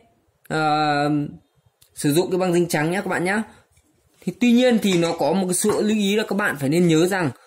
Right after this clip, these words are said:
là nếu như đối với những cái loại loa bass mà cái núm mà nó bằng giấy như thế này thì khi các bạn, ờ, giật lên thì các bạn thao tác phải làm sao giật thật nhanh một lần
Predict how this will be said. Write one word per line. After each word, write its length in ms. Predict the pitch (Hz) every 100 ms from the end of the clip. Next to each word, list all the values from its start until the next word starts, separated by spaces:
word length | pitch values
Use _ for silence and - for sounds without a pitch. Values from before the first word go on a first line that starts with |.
| _ -
là 180 | 180
nếu 240 | 180 185 214
như 180 | 254 233
đối 200 | 196 196
với 100 | 233
những 120 | 240
cái 60 |
loại 100 | 233
loa 120 | 180 214
bass 260 | 240 262
mà 100 | 180 170
cái 60 |
núm 200 | 175 175
mà 60 | 202
nó 80 | 165
bằng 220 | 175 151
giấy 200 | 151 156
như 100 | 190
thế 120 | 196 156
này 240 | 156 143
thì 180 | - 147 143
khi 160 | 190 180
các 60 |
bạn, 200 | 185 143 - - - -
ờ, 120 | - 139
giật 260 | 156 -
lên 220 | 196 196 151 _ _ _ -
thì 80 |
các 120 | 147 190
bạn 260 | 131 143
thao 140 | 170 185
tác 200 | 233 233
phải 100 | 139
làm 120 | 131
sao 200 | 175 170
giật 160 | 147 -
thật 160 | -
nhanh 260 | 175 185 175 139
một 300 | 143 151 151
lần 200 | 147